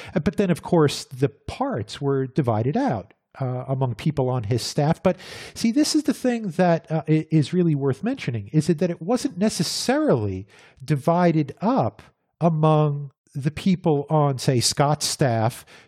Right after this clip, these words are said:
divided up, uh, uh, among his direct reports in a way that really closely mirrored the management hierarchy. It didn't.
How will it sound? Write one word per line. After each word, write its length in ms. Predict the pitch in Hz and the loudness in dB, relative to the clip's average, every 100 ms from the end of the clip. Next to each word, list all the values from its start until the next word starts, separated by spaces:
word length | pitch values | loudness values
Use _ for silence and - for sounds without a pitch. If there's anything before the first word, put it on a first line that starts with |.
| - | -4
divided 500 | 135 139 135 127 123 | 0 2 4 2 0
up, 380 | 131 123 _ _ | 0 0 _ _
uh, 280 | - 117 110 - | -4 -4 -4 -4
uh, 120 | 123 - | -4 -2
among 280 | 135 135 | 0 0
his 220 | 113 135 117 | 2 0 2
direct 420 | 135 127 127 - | 0 0 -2 -4
reports 600 | - 233 196 135 - - - - | -6 0 2 2 -2 -12 -16 -2
in 120 | 180 | 0
a 40 | 160 | 2
way 380 | 147 156 160 151 | 2 4 4 4
that 360 | 156 139 131 _ _ - | 2 0 -2 _ _ -6
really 320 | 143 156 147 | 0 2 2
closely 760 | - - 170 160 - - 143 131 | 0 -2 2 2 0 0 0 0
mirrored 880 | 120 131 165 175 151 123 117 113 - _ | -4 2 4 6 4 4 2 0 -4 _
the 460 | 131 107 139 123 117 | -10 -2 2 2 2
management 500 | 120 139 139 131 101 | 2 4 2 -2 -4
hierarchy. 580 | 123 104 92 92 107 104 | -2 -4 -6 -8 -10 0
It 220 | 170 - | 0 2
didn't. 480 | 240 285 120 - - | 0 0 -2 -10 -20